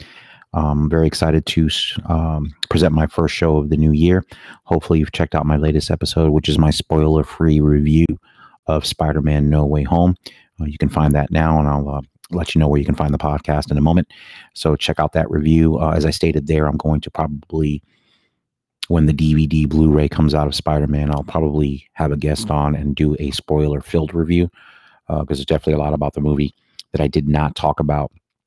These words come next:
that I would love to revisit most, uh, once most people have seen the movie. But again, if you want a spoiler-free review, if you have not by any chance seen Spider-Man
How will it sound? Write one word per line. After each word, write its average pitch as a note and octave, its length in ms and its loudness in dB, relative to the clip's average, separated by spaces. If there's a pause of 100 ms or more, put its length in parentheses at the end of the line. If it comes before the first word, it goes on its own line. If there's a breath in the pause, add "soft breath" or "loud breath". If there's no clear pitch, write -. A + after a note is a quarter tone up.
(120)
that F2 160 0
I D#2+ 40 0
would D#2+ 140 0
love D#2+ 160 -2
to E2+ 100 -2
revisit D2+ 440 0 (640)
most, E2+ 400 0 (160)
uh, D2 340 -4
once D#2 260 0
most D#2 220 2
people - 220 -4
have - 100 -4
seen D2+ 160 2
the C#2+ 80 2
movie. C#2 300 0 (500 loud breath)
But E2+ 140 2
again, E2+ 180 2
if E2 80 0
you E2+ 60 0
want D#2+ 100 4
a D2+ 40 2
spoiler-free D#2+ 500 0
review, D2+ 240 2
if - 100 0
you D2+ 60 2
have D2 80 0
not D2+ 240 2
by D2+ 100 0
any D2+ 100 2
chance D2+ 280 0
seen D#2+ 120 0
Spider-Man D2 460 0